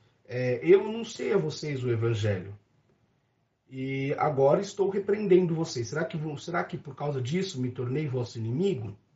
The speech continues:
Aonde tá aquele primeiro amor? Eu sei, ele até coloca aqui, ó. Posso testemunhar que, se fosse possível, teríeis arrancado os próprios olhos para me dar.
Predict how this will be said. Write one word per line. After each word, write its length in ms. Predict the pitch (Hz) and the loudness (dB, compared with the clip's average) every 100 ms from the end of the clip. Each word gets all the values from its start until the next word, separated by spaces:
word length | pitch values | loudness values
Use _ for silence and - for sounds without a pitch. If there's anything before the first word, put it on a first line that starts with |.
| _ _ _ _ _ _ _ _ _ _ _ _ | _ _ _ _ _ _ _ _ _ _ _ _
Aonde 380 | - 196 220 190 | -4 -2 -2 -4
tá 220 | - 160 | 0 2
aquele 600 | 160 - 156 139 131 117 - _ _ | 2 -2 -8 -4 -4 -6 -8 _ _
primeiro 400 | 143 160 151 143 | -4 0 2 2
amor? 300 | 131 113 117 | 2 0 2
Eu 80 | 170 | 0
sei, 340 | - 170 131 | 0 -2 0
ele 280 | 123 127 131 | -2 -2 -6
até 140 | - | -6
coloca 280 | 190 190 180 | -2 -2 -2
aqui, 180 | 175 147 | -6 -6
ó. 80 | 104 - _ _ _ | -8 -10 _ _ _
Posso 340 | - 196 - - | -4 -2 -2 -4
testemunhar 680 | 175 - 165 139 151 185 185 | -6 -2 -2 0 0 0 0
que, 140 | - | -10
se 160 | 113 131 | -12 -12
fosse 420 | - 185 220 - | -4 2 2 2
possível, 560 | - 143 - 208 170 - | -10 -14 -12 -6 -6 -6
teríeis 380 | 151 180 196 | -6 -6 -2
arrancado 560 | 175 160 147 170 175 165 | -2 -2 -4 -2 0 -2
os 160 | 147 - | -6 -10
próprios 460 | 180 196 190 143 | -6 -2 -2 -2
olhos 280 | 143 135 131 | -2 -2 -6
para 220 | - 123 | -6 -6
me 100 | 120 | -4
dar. 340 | 107 92 90 | -4 -6 -8